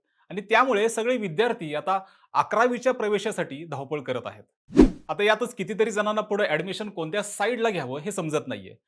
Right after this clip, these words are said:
अर्थात मार्कावर जरी सगळं काही डिपेंड नसलं तरी मार्कानुसार फक्त पारंपरिक पर्याय न निवडता आत्ताच्या काळात उपयोगी पडेल असं शिक्षण घेणं हे गरजेचं असल्याचं तज्ज्ञांचं म्हणणं येतं.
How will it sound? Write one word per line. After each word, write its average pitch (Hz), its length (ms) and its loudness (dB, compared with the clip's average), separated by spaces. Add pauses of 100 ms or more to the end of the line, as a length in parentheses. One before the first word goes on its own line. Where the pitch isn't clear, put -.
(160)
अर्थात 185 180 0
मार्कावर 202 540 2
जरी 233 220 0
सगळं 226 240 0
काही 226 180 0
डिपेंड 190 380 -4
नसलं 139 300 -8
तरी 170 100 -8
मार्कानुसार 165 680 -6
फक्त 170 200 -10
पारंपरिक 190 800 0
पर्याय 208 320 2
न 208 120 -4
निवडता 131 640 -2
आत्ताच्या 165 400 -8
काळात 190 160 0
उपयोगी 190 400 -2
पडेल 156 320 0
असं 147 180 -8
शिक्षण 185 420 -14
घेणं 139 360 -8 (340)
हे 180 60 -4
गरजेचं 165 460 2
असल्याचं 165 380 -6
तज्ज्ञांचं 156 420 -6
म्हणणं 147 240 -4
येतं. 95 220 -10